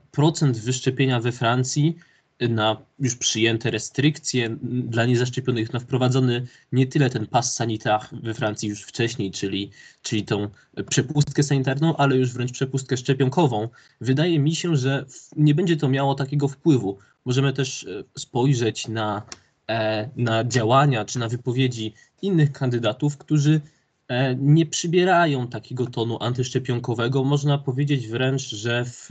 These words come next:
tym aspekcie panuje we Francji taka ponadpartyjna zgoda, to moja opinia oczywiście. E, i patrząc na to, jaki duży procent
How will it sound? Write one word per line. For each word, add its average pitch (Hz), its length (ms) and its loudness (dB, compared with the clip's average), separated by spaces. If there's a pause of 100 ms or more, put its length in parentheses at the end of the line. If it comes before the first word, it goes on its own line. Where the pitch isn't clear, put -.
(200)
tym 147 180 4
aspekcie 139 500 -4
panuje 143 300 0
we 131 100 -2
Francji 139 500 -2 (400)
taka 127 280 0
ponadpartyjna 131 800 0
zgoda, 123 360 0
to - 340 -8
moja 117 280 0
opinia 110 300 -4
oczywiście. 107 580 -2 (480)
E, 135 300 2 (360)
i 196 320 -4
patrząc 175 500 2
na 147 120 6
to, 139 120 2
jaki 151 340 2
duży 131 400 0
procent 127 680 -2